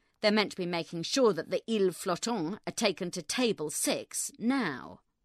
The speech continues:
My prize for honesty goes to John Moulton, the private equity tycoon, who's made enough money to be able to say what he likes.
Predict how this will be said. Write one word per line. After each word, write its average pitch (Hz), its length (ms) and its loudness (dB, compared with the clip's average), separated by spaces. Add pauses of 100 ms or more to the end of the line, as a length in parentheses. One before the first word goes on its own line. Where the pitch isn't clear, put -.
(360)
My 349 240 6
prize 185 340 4
for - 160 -6
honesty 143 480 -6
goes 143 220 -8
to 160 100 -12
John 160 360 -2
Moulton, 147 540 -8
the 151 60 -10
private 170 440 -2
equity 151 400 -8
tycoon, 135 680 -8 (140)
who's 277 160 4
made 226 220 6
enough 190 320 2
money 156 340 0
to - 100 -12
be 151 100 -4
able 147 180 -8
to 160 80 -8
say 139 200 -8
what 131 180 -8
he 156 100 -8
likes. - 560 -2